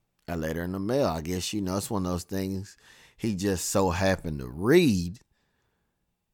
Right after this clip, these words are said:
because, you know, it wasn't no urgency on it or anything like that. Just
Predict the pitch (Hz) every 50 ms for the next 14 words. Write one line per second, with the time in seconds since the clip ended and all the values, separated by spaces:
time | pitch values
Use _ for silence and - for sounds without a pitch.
0 | _ _ _ _ - 135 123 101 - 104 90 87 90 87 95 113 104 92 82 78
1 | 82 87 101 110 110 107 92 85 87 80 82 80 80 55 92 151 190 208 185 143
2 | 117 107 73 - - - 98 95 92 92 92 92 92 92 82 87 87 87 87 90
3 | 87 - 90 85 85 82 82 78 80 82 - - 117 131 135 127 - - 101 107
4 | 98 113 - -